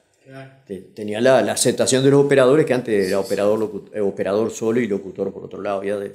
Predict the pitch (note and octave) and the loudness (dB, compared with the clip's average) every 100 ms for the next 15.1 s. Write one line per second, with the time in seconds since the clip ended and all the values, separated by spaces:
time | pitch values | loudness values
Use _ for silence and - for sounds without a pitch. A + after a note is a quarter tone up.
0 | - F#2+ G#2 F#2+ G2+ A2 G2+ F#2+ G2 - | -18 -20 -10 -8 -6 -4 -2 -4 -8 -12
1 | _ _ _ _ _ G2 C3+ - G#2 A3 | _ _ _ _ _ -14 -14 -12 -12 -8
2 | F#2 - _ _ - F2 C3+ C3+ G2 G2 | -8 -10 _ _ -20 -8 -2 0 0 -4
3 | G#2+ G#2+ F2+ F2+ F#2+ G2 G#2 D#3 B2 - | -6 -4 -6 -6 -8 -10 -8 -4 -6 -6
4 | F#2+ G2+ - _ _ _ _ _ F#2 F2 | -10 -10 -12 _ _ _ _ _ -14 -14
5 | F2 _ _ _ _ _ _ _ A2+ D#3+ | -18 _ _ _ _ _ _ _ -8 -6
6 | F2+ G2+ F2 - G#2 - E2+ E2+ A#2 E3+ | -6 -6 -8 -10 -10 -10 -14 -4 -2 -2
7 | A2+ - - - - - G#2+ D#3 F#3+ E3 | -4 -10 -20 -20 -20 -10 -4 -2 0 2
8 | D#3+ G3 F3 - A2+ G2+ G#2+ C#3+ D#3 A2 | 2 2 0 -10 -20 -10 -2 0 -2 -6
9 | - F#2+ G#2 F#2+ F#2+ G2 D3 - - _ | -10 -8 -4 -4 -6 -8 -12 -12 -16 _
10 | E3+ - - E2+ F#2+ - A#2+ A#2+ E3 D3 | -16 -16 -16 -20 -20 -20 -18 -14 -14 -14
11 | D3+ D#3 B2 G#2+ F#2+ - C3 A2+ - F#2 | -14 -12 -12 -14 -14 -8 -6 -6 -6 -10
12 | F#2 A2 G#2 F#2+ F2+ - _ _ G2 G2+ | -10 -12 -14 -18 -20 -20 _ _ -8 -6
13 | G#2 B2 C3+ A2+ G#2 G#2+ G#2 F#2+ F#2+ G#2 | -6 -8 -10 -10 -8 -6 -6 -8 -10 -10
14 | G#2 G2 F#2+ G2+ - A2+ A#2 A#2+ G#2+ G#2 | -10 -10 -14 -10 -4 -4 -4 -6 -6 -6
15 | G2+ | -6